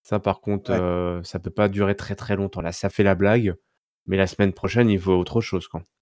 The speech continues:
Speaker 1: Il faudra autre chose.
Speaker 2: Ouais. Enfin, moi, je t'avoue que moi, je suis totalement dépité pour, euh, Aleister Black. C'est vraiment, euh,
Speaker 1: Ah, c'est
Speaker 2: euh,
Speaker 1: dur,
Speaker 2: c'est
Speaker 1: hein.
Speaker 2: vraiment, ce, ce gars-là, je le suivais, euh, quand il était en Europe. Et, euh, voilà,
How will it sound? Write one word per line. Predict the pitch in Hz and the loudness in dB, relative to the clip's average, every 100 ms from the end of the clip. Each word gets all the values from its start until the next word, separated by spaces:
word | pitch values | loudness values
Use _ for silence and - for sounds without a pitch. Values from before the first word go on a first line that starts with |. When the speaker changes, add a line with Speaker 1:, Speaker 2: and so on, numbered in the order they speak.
| _ | _
Speaker 1:
Il | - | -14
faudra | - 90 | -4 -2
autre | 90 - | -2 -6
chose. | - - - - | -12 -12 -16 -20
Speaker 2:
Ouais. | 107 _ _ _ | -20 _ _ _
Enfin, | - | 0
moi, | 123 | 2
je | 139 | 4
t'avoue | 143 139 | 6 4
que | 139 | 4
moi, | 131 123 131 | 4 4 0
je | |
suis | - | -2
totalement | 123 160 165 143 147 | -4 0 2 2 0
dépité | 139 147 143 131 143 | 0 0 -2 -2 -2
pour, | 139 120 | 0 2
euh, | 113 | 2
Aleister | 113 113 127 | 2 0 0
Black. | 113 98 - - | 0 -4 -10 -14
C'est | - 113 | -6 -2
vraiment, | 113 120 123 117 | 2 2 2 0
euh, | 98 92 101 | -2 -8 -8
Speaker 1:
Ah, | 101 | -8
c'est | 101 | -8
Speaker 2:
euh, | |
Speaker 1:
dur, | 92 | -6
Speaker 2:
c'est | |
Speaker 1:
hein. | 92 | -4
Speaker 2:
vraiment, | 113 123 - 117 | -4 -4 -8 -8
ce, | - 131 | 0 2
ce | 143 | 4
gars-là, | 139 147 | 6 8
je | 139 | 6
le | 131 | 4
suivais, | - 139 131 | 0 2 6
euh, | 135 120 | 6 6
quand | 113 123 - | 2 -4 -4
il | |
était | 120 120 117 | -2 0 0
en | 113 117 | 0 2
Europe. | 123 123 131 - _ _ _ - - - - _ _ | 4 4 2 -2 _ _ _ -20 -20 -20 -20 _ _
Et, | 120 120 | -2 2
euh, | 120 117 110 107 107 107 104 104 104 104 104 104 104 104 | 4 4 4 2 2 2 0 0 0 0 0 0 -2 -2
voilà, | 104 110 | 0 2